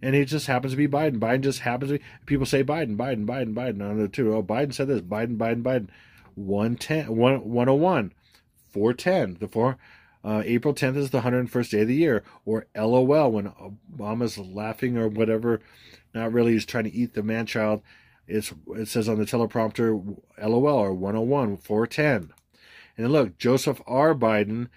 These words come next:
just happens to be nineteen. Again, that nineteen I just showed you. So we can get rid of the nine, and it could be nineteen, or, this is even better, the ninety-ninth day of the year is the eclipse, plus one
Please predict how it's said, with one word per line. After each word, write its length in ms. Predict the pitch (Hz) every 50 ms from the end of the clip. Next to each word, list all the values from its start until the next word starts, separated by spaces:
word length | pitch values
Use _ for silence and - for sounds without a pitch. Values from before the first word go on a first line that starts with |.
| - _ _ _ - - _ -
just 220 | 123 147 135 -
happens 320 | - 135 135 147 165 151 143
to 80 | 143
be 120 | 147 147 143
nineteen. 840 | 127 117 117 120 131 135 - - - - 170 180 175 156 123 104 95
Again, 280 | 92 104 104 120 120
that 120 | 120 120 113
nineteen 320 | 113 117 117 - - 123
I 40 | 120
just 180 | 117 113 - -
showed 200 | 139 139 131 117
you. 200 | 107 104 101 - - - - - - _
So 160 | - - 120 117
we 60 | 110
can 80 | 107
get 200 | 107 120 143 139 120
rid 180 | 127 135 139
of 80 | 147 147
the 100 | 151 147
nine, 640 | 143 131 127 123 127 131 139 151 165 170 170 165 - -
and 160 | 123 120 117
it 100 | 113 107
could 120 | - 117 104
be 120 | 104 101
nineteen, 760 | 101 104 101 107 104 - - - 139 139 147 165 175 185 185 - - - _ _ _ _
or, 580 | - 123 156 170 175 151 135 131 135 151 160 - _ _ _ -
this 180 | 131 143 135 135
is 60 | 151
even 180 | 147 139 123
better, 340 | 117 143 143 127 113 113 110 - - - - _ _ -
the 100 | 120 117
ninety-ninth 680 | 117 113 117 113 123 135 151 165 165 165 170 170 151
day 160 | - 156 147
of 80 | 151 151
the 80 | 165 170
year 240 | 156 143 143 143
is 300 | 139 113 120 127 120 110
the 100 | 147 151
eclipse, 720 | 156 - - - - 127 120 127 127 - - - - - _ _ _ _ _ _ _ _ _ _ _ _ _
plus 420 | - - 120 107 110 120 - - 147
one 440 | 156 180 180 156 117 92 82 -